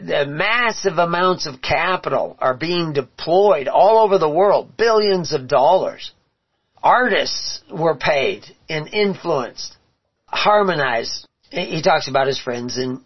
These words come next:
Vienna being influenced, and he explains all this in the recording. You can go listen to the recording. I'm just using this as a sp-, springboard. One of the things he does say later on in this, Malone, Doctor Malone says, "Language really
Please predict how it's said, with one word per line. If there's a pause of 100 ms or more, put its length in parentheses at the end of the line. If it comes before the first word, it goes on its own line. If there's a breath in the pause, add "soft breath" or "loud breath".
Vienna
being
influenced,
and (260 loud breath)
he
explains
all
this
in
the
recording.
You
can
go
listen
to
the
recording. (380 loud breath)
I'm
just
using
this
as
a
sp-,
springboard. (320 loud breath)
One
of
the
things
he
does
say (100)
later
on
in
this,
Malone,
Doctor
Malone
says, (320 loud breath)
"Language
really